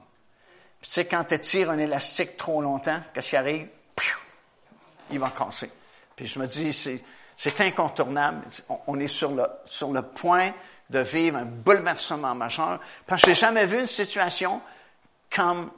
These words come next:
comme celle qui prévaut actuellement en Israël. Écoute, à peu près tous les rabbins disent la même chose. Si t'as deux rabbins qui sont d'accord,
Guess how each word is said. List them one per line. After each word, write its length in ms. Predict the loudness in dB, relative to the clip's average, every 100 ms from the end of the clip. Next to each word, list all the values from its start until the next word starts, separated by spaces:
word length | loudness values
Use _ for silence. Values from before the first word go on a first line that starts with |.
| -14
comme 220 | -4 -4
celle 240 | -2 -2 -2
qui 140 | -4
prévaut 340 | -6 -4 -2 -4
actuellement 540 | -6 -6 -6 -6 -8 -12 _ -12
en 140 | -10 -8
Israël. 340 | -8 -6 -8 -8 4
Écoute, 260 | 8 8 6 -12 -16 -8
à 80 | -6
peu 120 | -4
près 180 | -2 -2
tous 180 | -2 2
les 160 | 4
rabbins 340 | 4 0 -2 -4 -8 -8
disent 280 | -2 -2
la 80 | 0
même 160 | -2 -2
chose. 200 | -2 -2 -4 -10
Si 320 | 0 2 2 6
t'as 240 | 6 6 2
deux 260 | 2 4
rabbins 320 | 6 4 -2 -4
qui 140 | -4
sont 160 | -2 -2
d'accord, 520 | -2 -2 -2 -4